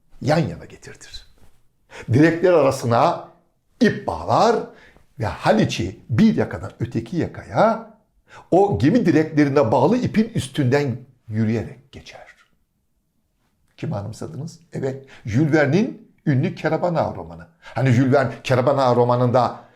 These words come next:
İstanbul Boğazı'nı bir cambazın ip üstünde yürü-, yürüttüğü el arabasının içinde geçirtiyor ya Kerabana Ağa'yı. Ondan çok çok eski tarihlerde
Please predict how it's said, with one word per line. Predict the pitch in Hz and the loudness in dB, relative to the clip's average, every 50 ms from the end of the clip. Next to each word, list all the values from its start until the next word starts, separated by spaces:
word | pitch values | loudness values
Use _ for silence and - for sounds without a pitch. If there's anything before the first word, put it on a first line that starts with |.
| _ _ | _ _
İstanbul | - 120 - - 165 147 139 120 98 | -12 -6 -4 -2 0 2 2 2 2
Boğazı'nı | 117 117 - 113 - 127 123 123 117 - - - - _ _ _ _ _ _ _ _ _ _ _ _ - - - | 2 2 2 2 2 2 2 2 2 0 -4 -10 -18 _ _ _ _ _ _ _ _ _ _ _ _ -20 -6 0
bir | - 147 151 151 131 | 2 2 2 2 0
cambazın | 107 135 107 98 95 120 117 117 135 - 85 - - - - - _ _ _ _ _ _ _ _ _ _ - | -2 -2 0 0 0 0 2 2 2 2 2 0 -4 -8 -16 -20 _ _ _ _ _ _ _ _ _ _ -2
ip | 160 123 | 0 0
üstünde | 185 - - - 143 123 131 | 0 -2 -4 -4 0 2 4
yürü-, | 135 117 107 98 98 101 101 107 123 127 123 127 - - - | 4 4 2 0 -2 -6 -6 -2 -2 -2 -2 -2 -6 -6 0
yürüttüğü | - 120 123 127 131 127 127 131 147 135 123 123 123 123 127 | 2 4 4 4 2 0 0 0 2 4 4 4 4 2 2
el | 170 185 165 | 2 2 4
arabasının | 135 127 113 - - - 139 | 2 2 0 0 -4 -6 -8
içinde | 127 123 - - 127 123 127 131 123 117 - - - - | -8 -8 -6 -4 0 2 2 2 2 2 0 -4 -8 -8
geçirtiyor | - 123 - - 127 127 127 - 165 226 294 | -6 -4 -2 0 0 0 0 0 0 2 2
ya | 262 - 107 - | 2 0 -2 -2
Kerabana | - - 113 104 101 104 98 95 | -4 -4 -2 -2 -2 -2 -4 -4
Ağa'yı. | 92 85 90 87 110 160 190 185 - - - _ _ _ _ _ _ _ _ _ _ _ _ _ _ _ _ _ _ - | -6 -6 -4 -2 0 -2 -2 -2 -6 -16 -20 _ _ _ _ _ _ _ _ _ _ _ _ _ _ _ _ _ _ -8
Ondan | 113 107 104 117 110 107 - | -6 -6 -4 -6 -6 -8 -8
çok | - - 202 202 202 202 - | -8 -6 -6 -6 -6 -10 -12
çok | - - 104 - - - - | -10 -10 -10 -10 -12 -16 -18
eski | - - - - - | -18 -16 -14 -16 -14
tarihlerde | - - - - - 80 - - - - - - 131 170 190 - - - | -14 -14 -16 -16 -18 -18 -18 -18 -18 -14 -6 0 2 2 2 2 -2 -8